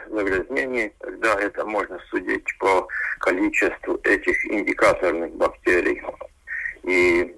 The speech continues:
ну, возможно, что там есть и патогены, и если, э, загрязнение большое, тогда купаться, э,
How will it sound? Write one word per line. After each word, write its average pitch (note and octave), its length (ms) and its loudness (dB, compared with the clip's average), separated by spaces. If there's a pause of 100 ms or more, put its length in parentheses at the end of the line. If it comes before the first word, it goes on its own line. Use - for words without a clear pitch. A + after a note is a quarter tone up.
ну, F#2+ 140 0
возможно, F2+ 500 2
что - 200 -2
там F#2+ 200 0
есть F#2+ 280 2
и - 60 0
патогены, G2 600 2
и F#2 200 2
если, - 380 -2 (220)
э, - 340 0 (260)
загрязнение G2+ 920 2
большое, F#2 500 2
тогда G#2+ 480 2 (480)
купаться, - 380 2 (100)
э, F2 600 4